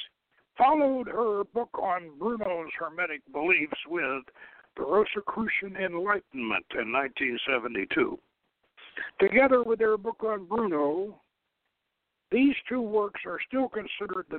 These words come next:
best and most comprehensive account of the Western esoteric tradition's development in the late Renaissance era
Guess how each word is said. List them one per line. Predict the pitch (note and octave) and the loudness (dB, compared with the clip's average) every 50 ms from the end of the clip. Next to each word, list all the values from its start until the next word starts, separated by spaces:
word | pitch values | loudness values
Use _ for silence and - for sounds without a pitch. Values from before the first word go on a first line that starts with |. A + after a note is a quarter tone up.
| C#3 _ | -8 _
best | - A3 A#3 - - - - - | 0 2 2 2 0 -4 -6 -8
and | - C#3 C3+ | -10 -8 0
most | D3 D#3 D#3+ - - - | 0 0 0 0 -2 0
comprehensive | E3+ F3 G#3+ G#3 _ - - E3+ F3+ F3+ F#3 F3+ - - F#3 F3+ E3+ | 2 2 2 2 _ 0 2 2 4 4 2 2 0 2 2 4 4
account | D#3 C#3+ _ - F3+ F#3 E3+ C3 A#2+ A#2 - _ - - - - - - - | 4 2 _ 4 4 4 4 4 2 -6 -10 _ -16 -18 -18 -18 -20 -8 -4
of | C3+ C#3+ C3+ | -4 -2 0
the | C3 C3+ | 0 0
Western | C3+ C3+ E3+ G3 - - - - F#3+ F#3 F3+ F3 | 2 4 4 2 2 0 0 0 -2 -2 0 2
esoteric | E3+ F3 E3 - - F3 D3 - F3 E3+ D#3 D#3 D#3 - _ | 2 2 2 2 -2 -6 -6 -2 0 2 2 2 0 0 _
tradition's | - D#3+ D#3+ C#3 D#3+ D#3 - - D3+ C3 A#2+ - - | 0 0 2 2 2 0 2 -2 -4 -4 -4 -4 -4
development | C3+ B2+ B2+ E3 F3 D3 A#2+ _ A2+ G2+ F#2 F2 - - - - - - - - - - - - D3+ | -2 2 4 4 6 6 2 _ 2 -2 -2 -2 -4 -16 -16 -20 -20 -18 -18 -18 -18 -14 -6 0 2
in | D3 C3+ | 4 6
the | C3+ | 6
late | C#3 C#3 E3 F#3 G#3 _ - | 6 6 6 4 2 _ -2
Renaissance | E3+ F3 F3 F3 D#3 - - E3 D3+ D#3 D3+ - - | -2 -2 -2 -2 -6 -4 -2 -2 -2 -2 -2 -8 -6
era | - F3+ F3 D3+ C#3+ C#3 B2 A#2+ A#2 | -2 -2 0 0 0 0 0 0 -2